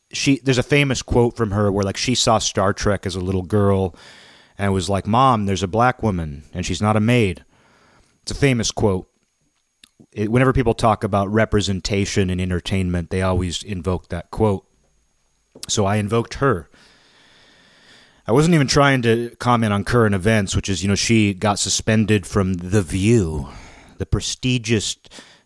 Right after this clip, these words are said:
television show, The View, 'cause she said that the Holocaust was just white people killing white people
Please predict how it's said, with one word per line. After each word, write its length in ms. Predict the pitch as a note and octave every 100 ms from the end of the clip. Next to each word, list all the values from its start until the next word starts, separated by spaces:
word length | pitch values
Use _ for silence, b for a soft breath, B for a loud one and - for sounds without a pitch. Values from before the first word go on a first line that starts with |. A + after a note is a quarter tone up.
| -
television 520 | B2+ B2 G#2 F#2 D#2+
show, 320 | F2 - F2+ E2+
The 120 | F#2
View, 640 | E2+ F#2+ A#2+ G#2 D2 C2+ b b b b b b _ _ _ _ _ b b b b b b b b b b b b b b _ _ _ -
'cause 160 | G#2+
she 180 | - A#2
said 360 | - A#2+ G#2+ F#2+
that 200 | G#2 G2+
the 100 | G2+
Holocaust 680 | A#2 A2+ A2 A2 G2+ F#2+
was 80 | F2
just 140 | G2 F#2
white 300 | F#2+ G2+ -
people 280 | G2+ G2
killing 420 | - A2 F#2 E2+ F2+
white 240 | G2+ -
people 360 | - D2 D#2+